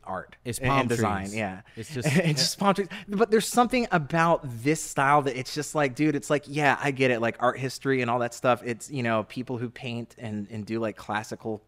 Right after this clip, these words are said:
Speaker 1: style kinda stuff, that's dope. I think it just has to do with the fact that we were born in, like, the ultimate, like, era of pop media. It was, like, just design and music and everything. It was, like, an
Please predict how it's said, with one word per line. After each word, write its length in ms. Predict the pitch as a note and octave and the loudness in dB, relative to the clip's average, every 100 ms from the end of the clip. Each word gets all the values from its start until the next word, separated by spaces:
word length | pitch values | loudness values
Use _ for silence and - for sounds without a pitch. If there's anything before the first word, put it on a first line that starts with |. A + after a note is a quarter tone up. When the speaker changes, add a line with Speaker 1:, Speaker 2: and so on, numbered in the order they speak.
| _ | _
Speaker 1:
style 340 | - G#2 G2+ | -12 -6 -6
kinda 220 | G2 G#2 G2 | -6 -10 -10
stuff, 200 | G#2+ - | -10 -8
that's 240 | G#2+ - | -8 -6
dope. 340 | - A2+ F#2 - _ _ _ _ _ _ - - | -2 0 -2 -10 _ _ _ _ _ _ -20 0
I 80 | A3 | 2
think 240 | G#3+ D4 D#4 | 4 0 0
it 120 | A3 | -2
just 180 | A#3+ G#3 | -2 0
has 240 | G#3+ - | 0 0
to 100 | G3+ | -2
do 160 | D#3 F#3 | 2 2
with 100 | F#3 | 0
the 80 | |
fact 300 | D3+ D3 C#3+ | 0 0 0
that 100 | C#3 | -2
we 160 | A#2+ C#3 | 0 0
were 160 | D3 C3 | 2 0
born 320 | A2 A#2 C3+ | 0 0 0
in, 80 | B2 | -2
like, 160 | A#2 | -4
the 120 | A#2 - | -6 -2
ultimate, 540 | A2 A2 B2 A#2 A2+ | -2 -2 -2 -2 -2
like, 420 | A2+ G#2+ G2+ - _ _ - | -2 -2 -4 -10 _ _ -2
era 240 | A#2 B2 | 2 4
of 180 | A2+ - | 2 0
pop 200 | - A2+ | -2 -2
media. 340 | A2+ A#2 F#2+ F#2 | -2 -4 -4 -4
It 100 | A2+ | -4
was, 200 | A#2 A2+ | -4 0
like, 340 | A2+ G#2+ - - - _ | 0 0 -4 -20 -20 _
just 380 | C#3 B2 - C#3 | -8 -6 -8 -8
design 460 | B2 A2+ A#2 A#2+ B2 | -4 2 4 4 2
and 140 | A2+ | 0
music 420 | G#2 A#2 A2 A2+ | 0 0 0 0
and 180 | A2+ G#2+ | -2 -4
everything. 300 | A2+ A2+ A#2 | -2 -2 2
It 40 | C#3+ | 2
was, 100 | D#3 | 2
like, 100 | |
an 100 | D#3 | 2